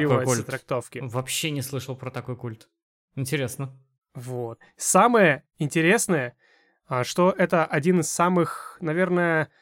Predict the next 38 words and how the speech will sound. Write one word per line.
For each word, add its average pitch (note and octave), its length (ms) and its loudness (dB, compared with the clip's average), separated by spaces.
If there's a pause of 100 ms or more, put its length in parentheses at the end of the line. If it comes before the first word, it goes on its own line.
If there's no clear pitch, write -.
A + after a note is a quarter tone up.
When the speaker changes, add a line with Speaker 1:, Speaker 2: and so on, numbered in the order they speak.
(180)
Speaker 1:
последних F3 600 2
случаев, D3+ 400 -4
современных E3 600 0
случаев, C#3+ 420 -4
Speaker 2:
О. D#3 100 -2
Speaker 1:
потому D#3 360 0
что, C#3 480 0 (440)
э, B2+ 460 -2
основателя F#3+ 640 0
культа, F#3 520 2
спойлер, F3 560 4
спойлер, D3+ 440 4
Speaker 2:
<laughs> - 20 6
Speaker 1:
спойлер, F#3 460 2
судили F3 580 2
и D#3+ 400 0
заключили D3+ 720 2
под C#3 220 -2
стражу F3+ 440 0
только E3+ 280 -2
в - 20 -8
две D3 100 -6
тысячи E3 300 -2
двадцать C#3+ 320 -4
первом D3 300 2
году. C3 220 -2
Speaker 2:
О. G#3 500 -2
Speaker 1:
То F3+ 60 -2
есть D#3 160 -2
вот G3+ 220 0
совсем E3+ 340 0
Speaker 2:
Ну, E3 60 -2
Speaker 1:
недавно. C3+ 240 0
Speaker 2:
прям D#3+ 160 2
недавний, F#3 440 0
Speaker 1:
Да. A#2 240 -2
Speaker 2:
да, - 20 -6
да. A#2+ 220 -6